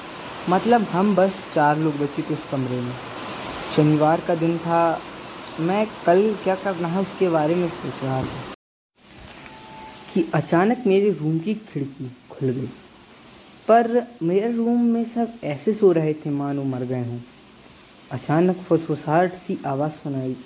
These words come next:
पड़ी। कोई कुछ कहना चाहता हूँ मानो।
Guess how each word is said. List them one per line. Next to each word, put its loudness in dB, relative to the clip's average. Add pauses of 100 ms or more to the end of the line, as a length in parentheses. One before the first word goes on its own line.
(240)
पड़ी। -8 (2500)
कोई 8
कुछ 0
कहना -2
चाहता -4
हूँ -4
मानो। -4